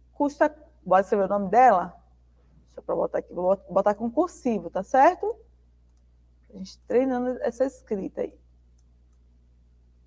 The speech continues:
Ó, boneca. Boneca. Quanto é que ela custa? Dezessete reais. Se eu pagar com vinte reais, eu vou ter troco?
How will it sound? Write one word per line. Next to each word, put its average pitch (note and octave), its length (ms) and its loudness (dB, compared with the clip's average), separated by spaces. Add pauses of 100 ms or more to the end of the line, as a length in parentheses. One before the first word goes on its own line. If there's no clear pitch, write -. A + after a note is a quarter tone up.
(1000)
Ó, D#3+ 320 -10 (300)
boneca. E3 1160 -2 (4000)
Boneca. G#3+ 640 -2
Quanto D4+ 200 2
é D4 40 6
que C#4 60 2
ela A#3+ 160 4
custa? D4+ 440 0 (440)
Dezessete G#3+ 800 0
reais. - 500 -2 (260)
Se - 260 -4
eu C#5 200 10
pagar G#3+ 540 4
com B3 200 -2
vinte D#4 560 -2
reais, G3 500 0
eu A3+ 80 2
vou A3+ 80 -2
ter G3+ 140 -6
troco? B3+ 460 2